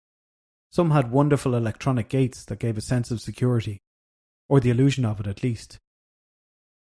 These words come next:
Others lacked even a fence to separate the garden area of the complex from the road,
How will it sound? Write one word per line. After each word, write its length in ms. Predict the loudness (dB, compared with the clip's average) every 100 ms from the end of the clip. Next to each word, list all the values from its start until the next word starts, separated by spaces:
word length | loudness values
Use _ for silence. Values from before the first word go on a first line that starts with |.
| _ 0
Others 340 | 4 4 4
lacked 260 | -2 -2 -2
even 200 | 0 -2
a 40 |
fence 380 | 0 0 0 -6
to 120 | -10
separate 420 | -4 -2 0 -2
the 60 | -2
garden 360 | 2 2 2 0
area 260 | -2 -4
of 80 | -6
the 80 | -6
complex 500 | -4 -2 -2 -8 -8
from 140 | -8
the 80 | -4
road, 420 | 0 0 -2 -8